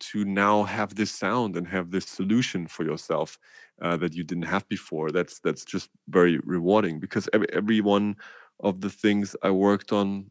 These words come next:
whether it's with Meinl, the, the vintage series, or sorry, the, the Sand series, um, or, um, or the, the two snare drums with Sono or the signature stick, it was, these are all solutions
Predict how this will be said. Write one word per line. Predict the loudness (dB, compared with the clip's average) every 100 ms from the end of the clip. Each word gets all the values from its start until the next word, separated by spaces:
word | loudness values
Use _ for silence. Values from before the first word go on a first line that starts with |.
| _
whether | 2 4 4
it's | 0 -4
with | -6 -2
Meinl, | 0 2 0
the, | -2 -4 -4
the | -4 -2
vintage | -2 -4 -6 -8
series, | -4 0 2 0 -4 _ 4
or | 4 4
sorry, | 0 0 0
the, | -2 -4 -4 -2
the | -2 -4
Sand | 0 2 2
series, | -2 0 0 -4 _ -20 -20 -20 -20 _ -20 -8
um, | -2 0 0 -2 -6 -8 _ _ _ _ 2
or, | 4 6 4 0 _ _ _ _ -10
um, | -8 -6 -6 -6 -8 -8 -10 -12 -18 -20 -6
or | -2 0
the, | -2 -6
the | -12 -10
two | -6 -6
snare | 0 2 2
drums | 0 -4
with | -10
Sono | -4 0 2 2 0
or |
the | -2
signature | -4 -6 -6 -10
stick, | -12 -12 -14 -20 -20 -20 _ -2
it | -2 2
was, | 0 0 -8 -20 -8
these | 0 4
are | 4
all | 4 4 4 0 -6
solutions | 4 6 6 2 -6 -14